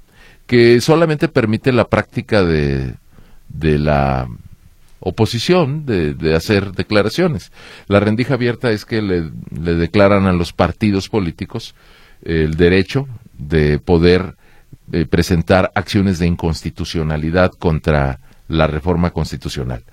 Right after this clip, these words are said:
En otras palabras, podrán presentar las acciones, tienen el derecho,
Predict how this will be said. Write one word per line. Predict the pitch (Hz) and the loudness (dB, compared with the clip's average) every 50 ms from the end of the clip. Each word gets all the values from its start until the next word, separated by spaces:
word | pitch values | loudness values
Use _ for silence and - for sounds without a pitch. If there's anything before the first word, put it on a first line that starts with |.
| - - - - - - - - | -20 -20 -20 -20 -20 -20 -16 -6
En | - 220 196 196 | -4 -2 -2 0
otras | 190 - 196 180 | 0 0 -2 0
palabras, | - 190 160 170 165 127 90 80 - | 0 2 2 2 2 2 0 -2 -2
podrán | - 107 104 113 120 131 131 | 0 0 2 4 4 2 2
presentar | 127 139 123 107 117 101 92 - - 104 | 0 -2 -2 -2 -2 -2 0 0 0 0
las | 104 104 - | -2 -4 -4
acciones, | 98 - - 113 101 87 71 67 - - - _ _ - - _ _ _ _ | -6 -4 -2 0 0 0 -2 -4 -8 -14 -20 _ _ -20 -20 _ _ _ _
tienen | - 113 113 110 104 101 95 | 2 2 4 4 4 2 2
el | 90 85 80 | 0 0 2
derecho, | 85 80 82 78 - - - - | 2 2 2 0 -2 -4 -14 -20